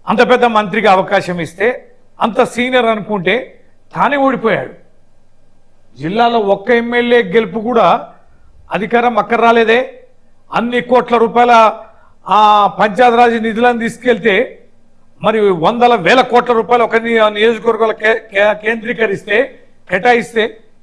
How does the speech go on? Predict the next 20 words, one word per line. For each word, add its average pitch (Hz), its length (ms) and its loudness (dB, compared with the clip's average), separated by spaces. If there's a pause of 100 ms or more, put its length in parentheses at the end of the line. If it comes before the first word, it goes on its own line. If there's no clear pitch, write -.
(120)
ఎందుకు 226 320 -2
ఓడిపోతారు? 247 500 0 (640)
అంటే 240 240 -18 (200)
పదేళ్ళు 220 380 0
ఈ 262 40 0
పార్టీ 208 380 2
అధికారం 208 440 -2
ఇచ్చింది. 175 600 -8 (1300)
పదేళ్ళు 196 400 0
అధికారం 220 440 0
ఇచ్చిన 202 240 -6
పార్టీని 180 800 -4 (680)
బ్రహ్మాండంగా 202 920 -2 (500)
కాపాడుకోవాలి, 165 800 -2 (600)
పార్టీ 190 320 0
కార్యకర్తలు 185 600 -2
అందరినీ 190 260 -4
కడుపులో 165 360 -4
పెట్టుకుని 175 360 -6
కాపాడుకోవాలి. 156 760 -2